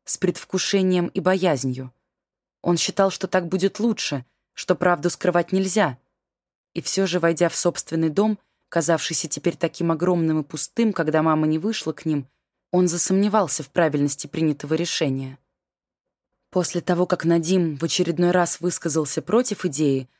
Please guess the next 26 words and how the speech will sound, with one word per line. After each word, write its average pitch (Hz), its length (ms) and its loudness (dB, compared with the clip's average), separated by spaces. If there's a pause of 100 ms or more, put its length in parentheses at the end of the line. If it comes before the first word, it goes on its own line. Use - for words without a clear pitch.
(160)
рассказать 160 520 0
матери 151 340 0
о 147 60 4
второй 151 300 0
жене 151 320 2
отца, 233 420 0 (500)
он 202 160 2
был 202 160 4
негласно, 208 580 2
но 196 100 2
единодушно 180 680 0
отстранен 180 540 0
от 190 140 -4
тайных 180 320 2
совещаний 190 720 0 (220)
второго 185 440 2
поколения 170 580 0
Сайларовых. 139 760 -2 (880)
Мика 175 280 2
хоть - 220 -2
и 170 40 0
был 233 200 2
младшим 156 500 2
из 139 120 0
них 147 160 0
троих, 220 420 0